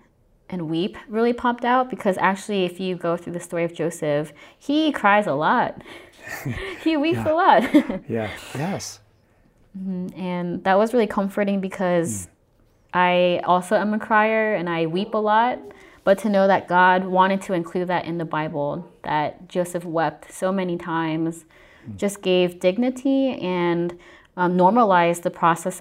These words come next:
Speaker 1: of grieving, the process of understanding suffering and healing
Speaker 2: Mm-hmm.
Speaker 1: from it. And so that, that was also something that,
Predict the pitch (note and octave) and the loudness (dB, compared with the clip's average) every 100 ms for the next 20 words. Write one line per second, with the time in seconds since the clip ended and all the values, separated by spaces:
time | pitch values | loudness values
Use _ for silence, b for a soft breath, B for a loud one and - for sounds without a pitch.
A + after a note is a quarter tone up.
0 | - E3 D#3+ D#3 D#3 E3 E3+ F3 D#3+ D3+ | -6 -2 -2 -2 -4 -4 -4 -2 -2 0
1 | D#3+ E3 - F3 - E3+ E3+ F#3 - E3 | -2 -4 -10 -6 0 0 0 -8 -6 -4
2 | D#3+ D#3+ E3 - _ _ _ _ _ _ | -2 -2 -6 -18 _ _ _ _ _ _
3 | _ _ _ E3+ F3+ F3+ F#3 F3 E3+ E3 | _ _ _ -2 0 -2 -4 -4 -4 -6
4 | E3+ - F#3 F3+ D#3 D#3 D#3 - F3 D#3+ | -8 -6 -8 -4 -4 -6 -8 -6 -2 -2
5 | D#3+ D#3+ D3 D#3 - - B B B B | -2 -6 -4 -4 -6 -10 B B B B
6 | B F3+ - F3+ D#3+ F3 - - F#3+ G#3 | B -14 -8 -6 -4 -2 -4 0 2 4
7 | G3+ F3 E3+ F3 E3+ E3 E3 D#3+ D3 C#3+ | 2 0 -2 -8 -6 -8 -6 -6 -4 -4
8 | C#3 - | -6 -8